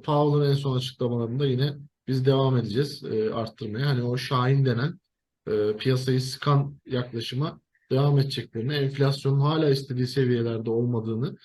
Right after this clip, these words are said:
söylüyor. Dolayısıyla hani elli baz puan artmaya devam edip sonra yirmi beşe düşüp sonra belki bir süre sabit tuttuktan sonra faiz düşürmeye başlarlarsa işte o zaman bizim, e,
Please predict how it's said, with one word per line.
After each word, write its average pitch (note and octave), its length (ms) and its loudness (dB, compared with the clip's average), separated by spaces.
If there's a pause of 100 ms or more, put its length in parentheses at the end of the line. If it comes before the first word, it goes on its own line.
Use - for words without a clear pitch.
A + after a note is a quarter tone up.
(220)
söylüyor. D3+ 440 2
Dolayısıyla D#3+ 500 0
hani E3+ 300 -2 (340)
elli E3+ 300 2
baz D3 280 4
puan D3 240 2
artmaya C#3+ 340 2
devam D3 300 4
edip C#3 140 -2
sonra D#3+ 280 -2
yirmi D#3+ 300 2
beşe D#3 240 2
düşüp B2+ 220 -4
sonra E3+ 320 0
belki C#3+ 420 2 (340)
bir D#3+ 60 -4
süre D3+ 280 2
sabit C#3+ 360 2
tuttuktan - 680 -4
sonra C3+ 600 2 (520)
faiz C#3 360 4
düşürmeye C#3+ 500 2
başlarlarsa C#3 680 0
işte F3 240 -2
o D3+ 100 2
zaman C#3 300 2
bizim, G#2 280 -8 (600)
e, G#2 80 -4